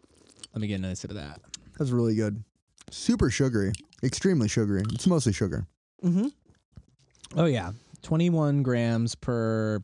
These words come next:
Speaker 1: six point seven six ounces.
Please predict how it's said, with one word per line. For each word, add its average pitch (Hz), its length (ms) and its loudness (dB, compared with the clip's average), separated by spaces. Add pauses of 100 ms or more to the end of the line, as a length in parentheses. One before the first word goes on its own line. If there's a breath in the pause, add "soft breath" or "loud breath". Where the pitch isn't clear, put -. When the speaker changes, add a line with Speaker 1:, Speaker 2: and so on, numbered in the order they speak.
(100)
Speaker 1:
six - 720 -8
point 107 360 -6
seven 113 520 -2
six - 520 -8 (240)
ounces. 90 640 -10